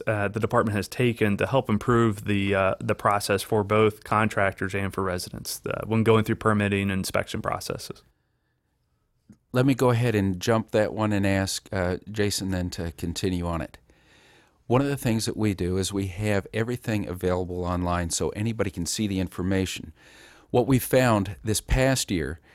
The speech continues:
Speaker 2: is the number of times that somebody has to go back for an inspection because it has been a partial and not a full inspection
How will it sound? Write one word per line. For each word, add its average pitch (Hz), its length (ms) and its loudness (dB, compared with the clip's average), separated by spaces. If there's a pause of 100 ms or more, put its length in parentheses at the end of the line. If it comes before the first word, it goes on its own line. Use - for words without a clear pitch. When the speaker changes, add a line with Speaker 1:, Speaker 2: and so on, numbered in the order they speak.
(180)
Speaker 2:
is 104 320 4
the 98 100 0
number 117 420 4
of 104 140 0
times 117 400 0
that - 100 -6
somebody 107 300 2
has 104 240 -2
to - 80 -10
go 98 140 2
back 110 420 0
for 104 140 2
an 95 60 2
inspection 92 680 0
because 98 300 -2
it 101 120 -2
has 107 340 0
been 95 160 0
a 87 40 -4
partial 110 540 -2
and 90 100 -2
not 95 200 0
a 90 40 -6
full 139 360 0
inspection 95 640 -2